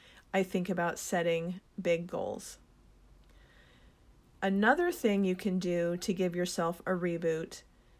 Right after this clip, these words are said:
and begin feeling more rejuvenated again is to do one thing each day you've been putting off.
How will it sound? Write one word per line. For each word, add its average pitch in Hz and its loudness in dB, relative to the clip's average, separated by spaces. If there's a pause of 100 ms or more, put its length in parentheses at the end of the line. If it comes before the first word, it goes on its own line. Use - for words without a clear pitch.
(240)
and 185 2
begin 185 2
feeling 180 0 (160)
more 202 4
rejuvenated 185 2
again 165 -2 (840)
is 180 2
to - -4
do 208 2
one 180 2
thing 196 0 (360)
each 208 0
day 175 0 (260)
you've 202 0
been 190 2
putting 165 0
off. - -6